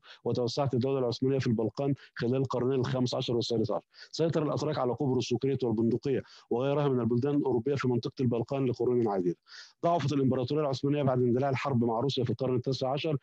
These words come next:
وانسحب العثمانيون من البلقان في مطلع القرن العشرين، وانتهى الوجود العثماني في أوروبا بهزيمتهم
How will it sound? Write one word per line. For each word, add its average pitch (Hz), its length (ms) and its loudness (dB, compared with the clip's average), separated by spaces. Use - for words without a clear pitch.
وانسحب 123 380 -2
العثمانيون 123 540 2
من 127 160 2
البلقان 120 480 0
في 127 100 -2
مطلع 135 280 0
القرن 131 280 -2
العشرين، 123 340 0
وانتهى 139 280 0
الوجود 143 300 0
العثماني 143 500 0
في 139 120 -2
أوروبا 135 340 2
بهزيمتهم 120 680 2